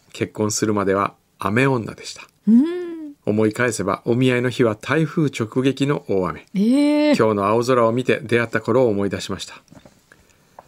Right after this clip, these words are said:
Speaker 1: えー、これ裏当てなんですね。
Speaker 2: うん。
Speaker 1: 今日のテーマ、秘密。
Speaker 2: うん。
Speaker 1: 今日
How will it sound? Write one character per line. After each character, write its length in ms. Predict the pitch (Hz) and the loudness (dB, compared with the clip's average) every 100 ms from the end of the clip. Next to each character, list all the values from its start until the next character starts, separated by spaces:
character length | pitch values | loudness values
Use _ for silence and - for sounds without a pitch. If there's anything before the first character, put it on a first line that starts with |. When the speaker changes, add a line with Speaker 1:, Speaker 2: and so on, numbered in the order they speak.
| _ | _
Speaker 1:
え 1120 | - 92 87 82 82 50 50 50 50 50 - - - - - - | 2 4 4 2 0 0 -2 -2 -2 -4 -6 -8 -14 -20 -20 -20
ー、 20 | - | -2
こ 120 | 110 | 2
れ 60 | |
裏 200 | 104 110 | 4 4
当 100 | 156 | 2
て 140 | 160 147 | 2 0
な 80 | 98 | -2
ん 40 | |
で 60 | - | -6
す 100 | - | -12
ね。 120 | 98 - - | -14 -8 0
Speaker 2:
う 40 | |
ん。 160 | 190 143 - _ _ _ _ _ _ - - - | 0 0 -14 _ _ _ _ _ _ -20 -18 0
Speaker 1:
今 140 | 190 | 2
日 60 | 139 | 4
の 80 | 101 | 2
テ 160 | 98 | 0
ー 20 | |
マ、 100 | 82 | 0
秘 140 | - 107 | -2 0
密。 340 | 101 - - - | 0 -2 -10 -4
Speaker 2:
う 60 | 226 | 0
ん。 40 | |
Speaker 1:
今 140 | 214 | 0
日 120 | 170 | 0